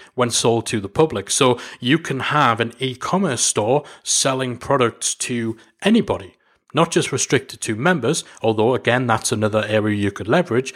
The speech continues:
You can make certain products available exclusively to members or available to members early. But you can have that e-commerce store with your public-facing price, and then maybe it's a standing ten percent discount or something like that on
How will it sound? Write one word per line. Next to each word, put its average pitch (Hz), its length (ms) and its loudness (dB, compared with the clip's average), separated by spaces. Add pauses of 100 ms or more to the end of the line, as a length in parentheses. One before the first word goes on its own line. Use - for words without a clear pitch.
(140)
You 110 120 -10
can 107 180 -2
make 117 200 2
certain 110 280 0
products 110 340 -2
available 101 640 -2 (220)
exclusively 123 640 -2
to 117 180 -4
members 113 460 0
or 95 180 -4 (220)
available 107 340 0
to 110 120 -6
members 101 340 -2
early. 131 340 2 (440)
But 135 220 0
you 170 100 2
can 175 120 0
have 156 160 4
that 139 160 -2
e-commerce 127 400 0
store 127 300 2
with 117 180 -4
your 110 120 0
public-facing 170 720 0
price, 202 400 2 (280)
and 123 160 -4
then 180 400 2 (280)
maybe 131 240 2
it's 139 140 -4
a 139 40 -4
standing 127 380 0
ten 120 220 -2
percent 117 380 -4
discount 110 580 -2 (240)
or 113 220 0
something 131 360 -2
like 113 200 0
that 110 320 0 (260)
on 113 160 -2